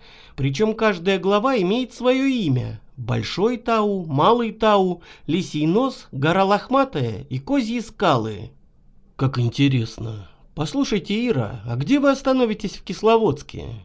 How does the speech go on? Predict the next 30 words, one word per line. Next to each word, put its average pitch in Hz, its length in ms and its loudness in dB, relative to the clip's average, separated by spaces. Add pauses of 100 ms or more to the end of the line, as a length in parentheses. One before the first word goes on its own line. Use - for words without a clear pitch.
Если 131 360 -4
вы 226 120 0
не 254 120 2
против, 277 500 -2
мы 226 140 0
могли 262 260 2
бы 233 140 0
в 226 60 -4
свободное 233 540 2
время 226 280 0
погулять 202 480 2
по 226 100 4
городу. 123 640 0 (140)
Вы 269 160 4
бы 254 100 2
провели 147 400 4
мне 139 240 8
экскурсию». 214 920 -2 (640)
«Я 254 180 -2
не 277 140 0
против. 151 640 -4 (180)
А 151 160 0
остановлюсь 262 640 0
я 175 80 2
в 143 60 -2
санатории 226 600 2
имени 208 420 2
Семашко». 135 800 -2 (720)
«Да 165 360 6
ладно!» 139 840 4